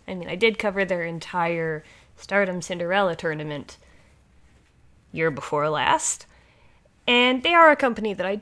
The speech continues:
do really enjoy. However, last year after the passing of Hana Kimura, I, like, very willingly took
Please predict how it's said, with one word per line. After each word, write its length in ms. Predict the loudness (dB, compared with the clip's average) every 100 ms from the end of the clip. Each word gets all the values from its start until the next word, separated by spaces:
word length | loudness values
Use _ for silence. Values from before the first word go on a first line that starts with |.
| -10
do 220 | -4 -2 4
really 320 | 6 6 4
enjoy. 600 | 2 -2 0 0 -2 -6 _ _ _ -8
However, 520 | 4 6 8 6 4 4
last 520 | 4 4 2 -6 0
year 280 | 2 2 2
after 640 | 2 0 0 0 2 0
the 440 | -2 -2 -4 -6
passing 580 | -4 0 0 0 0 0 4
of 360 | 6 6 2
Hana 260 | -2 -2 -2
Kimura, 580 | -4 2 4 4 2 -2 -12 -20 -20 -20 _ _ 0
I, 100 | 4
like, 240 | 4 2 -10 _ 2
very 380 | 8 8 10 6
willingly 580 | 6 4 4 2 0 0
took 280 | 0 0